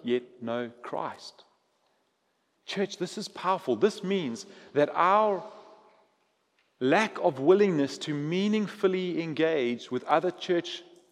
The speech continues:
people, our reticence to walk in harmony, in community, in a way that we can reasonably do that other big thing that we had up there, that we can reasonably love one another, be gentle with one another, serve one another, wash each other's feet,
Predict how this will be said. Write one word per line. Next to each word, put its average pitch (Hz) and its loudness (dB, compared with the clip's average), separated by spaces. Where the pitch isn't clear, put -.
people, 151 -8
our 214 10
reticence 165 6
to 180 2
walk 190 8
in 196 2
harmony, 202 6
in 180 0
community, 190 4
in 185 10
a 180 12
way 190 12
that 202 6
we 190 2
can 180 4
reasonably 208 6
do 202 4
that 214 10
other 214 8
big 208 6
thing 214 4
that 202 2
we 185 4
had 196 8
up 190 4
there, 160 8
that 160 6
we 190 8
can 190 6
reasonably 208 6
love 196 10
one 202 6
another, 175 6
be 165 0
gentle 214 6
with 185 4
one 180 6
another, 156 4
serve 226 6
one 202 8
another, 165 6
wash 208 8
each 220 2
other's 202 4
feet, 214 2